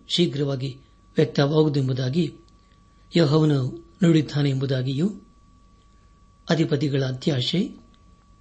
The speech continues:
ಜನರ ದೇವದ್ರೋಹ, ಇವುಗಳ ಖಂಡನೆಯ ಕುರಿತು ನಾವು ಧ್ಯಾನ ಮಾಡಿಕೊಂಡೆವು.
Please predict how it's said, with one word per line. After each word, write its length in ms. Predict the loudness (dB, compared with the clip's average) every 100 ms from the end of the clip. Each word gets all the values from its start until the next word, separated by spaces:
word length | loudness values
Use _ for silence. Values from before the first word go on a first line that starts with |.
| _ -2
ಜನರ 540 | 2 2 2 -2 -4 -4
ದೇವದ್ರೋಹ, 560 | 0 0 -2 -2 -2 0 -4 -6 -20 -20 _ _ _ _ _ _ _ _ 2
ಇವುಗಳ 360 | 4 6 4
ಖಂಡನೆಯ 500 | 4 2 4 4 2
ಕುರಿತು 360 | 2 -2 0 0 0 -4 -18 _ _ 2
ನಾವು 200 | 4 4
ಧ್ಯಾನ 240 | 2 4
ಮಾಡಿಕೊಂಡೆವು. 580 | 4 4 0 -4 -6